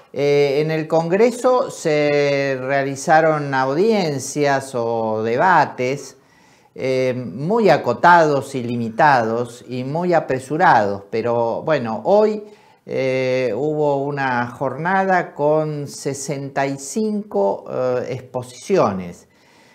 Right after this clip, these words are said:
de cinco minutos o poco más, hasta siete minutos como máximo. A los siete minutos le cortaban el, el micrófono, eh, muy acotadas en el tiempo, pero fueron sesenta y cinco organizaciones o entidades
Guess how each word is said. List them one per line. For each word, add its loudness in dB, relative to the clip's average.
de 2
cinco -2
minutos -2
o 0
poco -2
más, -2
hasta -6
siete 0
minutos -6
como -6
máximo. -2
A -4
los -6
siete -6
minutos -8
le -8
cortaban -4
el, -8
el -10
micrófono, -4
eh, -2
muy -4
acotadas 2
en -6
el -6
tiempo, -2
pero -2
fueron -4
sesenta -4
y -4
cinco -4
organizaciones -2
o -6
entidades 0